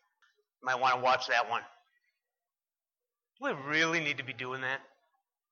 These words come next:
All are welcome. Jesus didn't hang out with the people in the suits sitting inside the stained glass windows. In fact, it was just the opposite.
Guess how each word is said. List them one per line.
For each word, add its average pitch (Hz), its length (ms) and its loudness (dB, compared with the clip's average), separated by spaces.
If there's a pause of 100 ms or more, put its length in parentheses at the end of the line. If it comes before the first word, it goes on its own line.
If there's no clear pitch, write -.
(280)
All 185 280 6
are 147 140 6
welcome. 135 420 0 (2500)
Jesus 160 420 -4
didn't 151 360 -8
hang 160 320 -6
out 156 280 -4 (1700)
with 143 120 -14
the - 60 -16
people 160 360 -8
in 151 100 -4
the 139 60 -8
suits - 560 -8
sitting - 300 -10
inside 139 460 -2
the 120 60 -14
stained 151 260 -8
glass 151 240 -2
windows. 165 340 -10
In - 1800 -20
fact, 151 200 -2
it - 20 -8
was 143 160 -8
just 151 220 -8
the 160 80 0
opposite. 143 400 0